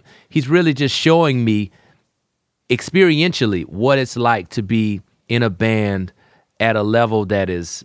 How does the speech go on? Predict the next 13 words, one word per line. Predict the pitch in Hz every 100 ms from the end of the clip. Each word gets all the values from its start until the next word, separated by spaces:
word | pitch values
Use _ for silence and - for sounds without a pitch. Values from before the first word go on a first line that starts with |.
| -
of | 107 92
the | 92
highest | 107 107 101 -
level. | 95 87 82 78 - _ _ -
I'm | 117 139 131 - _ -
basically | 147 135 135 113 107 92 85 - _ _ _ 135
the | 113
youngest | 110 113 113 -
person | 117 107 110 101
in | 113 107
the | 101
band | 85 110 107 104 90
by | 98 98 92 87 87